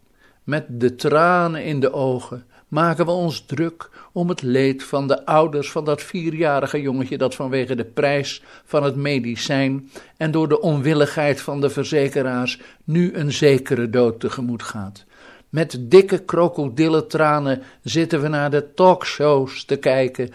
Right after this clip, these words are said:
waar de ongelukkige ouders de kans krijgen ons hun verdriet en verontwaardiging te tonen. "Erg, hè?" zeggen we tegen elkaar. "Die stinkers van een farmaceuten en zorgverzekeraars denken alleen maar aan zichzelf."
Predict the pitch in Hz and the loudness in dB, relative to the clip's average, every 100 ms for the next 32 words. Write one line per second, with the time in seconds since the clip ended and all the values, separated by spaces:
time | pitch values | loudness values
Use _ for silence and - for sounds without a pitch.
0 | - - 143 143 147 190 165 - 147 170 | -14 -4 0 2 2 0 -2 0 0 0
1 | 175 - 147 156 170 151 135 123 123 156 | 0 -4 -4 0 2 0 -4 -6 -2 0
2 | 165 160 - 139 139 131 131 127 - - | 0 -2 -6 -2 0 -2 -4 -8 -10 -20
3 | _ 190 190 - 127 170 160 - 139 127 | _ 2 2 0 0 0 0 -4 -4 -2
4 | 165 160 151 135 135 143 123 131 139 113 | -4 -2 -2 -2 0 0 0 0 0 -2
5 | 127 117 117 - 113 110 107 - - - | -4 -6 -6 -4 -2 -2 -6 -12 -20 -10
6 | - 175 175 156 - - - 175 208 - | 0 2 2 0 -8 -10 -4 -2 -2 -8
7 | _ _ _ _ - 160 143 135 131 135 | _ _ _ _ -6 -4 -4 -4 -4 -2
8 | 127 123 123 117 131 110 104 - - - | -2 -2 -6 -4 -4 -4 -6 -12 -20 -10
9 | - 190 - - 220 214 214 196 - - | 0 0 0 2 4 4 0 -4 -4 -2
10 | 214 208 196 196 175 185 170 196 185 175 | 0 0 -2 -4 -2 -2 0 0 0 0
11 | 196 185 165 196 170 - - - 165 147 | 0 0 0 -2 -2 -6 -6 0 0 0
12 | 151 143 135 - 196 175 - 175 185 175 | 0 2 0 4 4 4 0 2 4 4
13 | 175 165 160 156 156 151 151 127 - 139 | 4 2 -2 -2 -2 -4 -6 -6 -4 -2
14 | 120 - | -4 -6